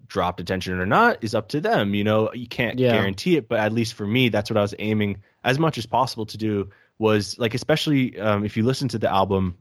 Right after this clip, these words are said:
Speaker 1: the first two, actually the first three songs go straight into one another. So you can listen to it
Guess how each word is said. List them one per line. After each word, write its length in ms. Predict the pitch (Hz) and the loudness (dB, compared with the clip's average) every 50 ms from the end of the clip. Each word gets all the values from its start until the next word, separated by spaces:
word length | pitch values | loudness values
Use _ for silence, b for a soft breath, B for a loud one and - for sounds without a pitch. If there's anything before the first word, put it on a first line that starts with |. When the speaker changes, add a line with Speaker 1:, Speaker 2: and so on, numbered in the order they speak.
| _ _ _ _ _ _ _ _ _ _ _ _ _ - - - 120 | _ _ _ _ _ _ _ _ _ _ _ _ _ -20 -18 -8 -4
Speaker 1:
the 100 | 117 120 | -4 -4
first 560 | 120 - _ 127 127 135 127 - - - - - _ _ _ - _ | -4 -2 _ 2 2 2 2 0 -4 -10 -16 -20 _ _ _ -20 _
two, 340 | - - 139 123 120 117 113 b b b b b - | -2 2 4 4 4 2 0 b b b b b -2
actually 180 | 139 - 165 | 0 2 2
the 60 | 147 131 | 2 2
first 260 | 143 139 - - - | 0 -2 -4 -6 -8
three 240 | 120 123 131 135 123 | -6 -2 -2 -2 -2
songs 400 | - 117 110 107 104 101 90 - | 0 0 2 2 2 0 -2 -2
go 200 | - 110 107 104 | 0 0 0 0
straight 460 | - - - - 117 120 120 107 - | -2 -6 -6 -2 0 0 0 0 0
into 280 | 110 113 104 - 107 | -2 -2 -2 -2 -4
one 180 | 98 98 95 92 | -4 -2 -2 -4
another. 380 | 90 90 90 87 87 85 90 b b b b b | -4 -4 -6 -6 -6 -8 -10 b b b b b
So 160 | - - 127 120 | -2 2 2 4
you 160 | 117 131 127 | 4 4 2
can 180 | 165 151 131 | 2 0 2
listen 340 | 120 127 135 - - 135 120 110 | 2 2 0 2 0 0 0 0
to 260 | - - 104 98 98 | 0 2 2 4 4
it 280 | 95 92 92 - - | 4 2 0 -2 -6